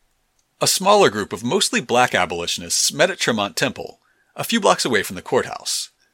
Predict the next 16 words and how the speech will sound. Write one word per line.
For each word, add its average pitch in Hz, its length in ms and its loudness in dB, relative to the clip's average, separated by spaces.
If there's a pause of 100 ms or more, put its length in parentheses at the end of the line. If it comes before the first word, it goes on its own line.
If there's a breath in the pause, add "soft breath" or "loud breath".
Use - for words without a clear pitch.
(460)
This 214 200 4
meeting 160 220 0
was 110 140 -2
shorter 190 440 4
and 107 180 -6
more 120 160 2
decisive. - 720 -2 (800)
Under 170 160 2
the 196 120 2
leadership 147 420 0
of 107 140 -10
black 151 260 2
abolitionist 147 580 -4
leader 104 220 -4
Lewis 101 320 -2
Hayden, 92 460 -4